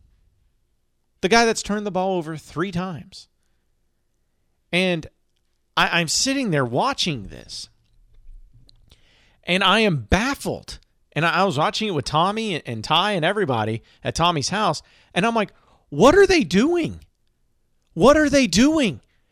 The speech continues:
They had, they had nothing with Nick Starkel.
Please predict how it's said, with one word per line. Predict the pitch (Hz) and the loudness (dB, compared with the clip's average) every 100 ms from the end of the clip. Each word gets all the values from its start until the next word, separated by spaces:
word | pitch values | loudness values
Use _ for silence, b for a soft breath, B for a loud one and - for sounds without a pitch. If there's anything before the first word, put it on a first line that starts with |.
| _ | _
They | 220 | 2
had, | 202 180 262 262 214 b b | 2 0 0 0 -4 b b
they | - 302 285 | 4 4 4
had | 196 269 220 | 0 0 0
nothing | 170 262 - 262 226 | 0 -2 -2 -4 -2
with | 226 190 | -4 -2
Nick | 240 | 0
Starkel. | - - 254 240 220 143 | 2 2 2 2 0 0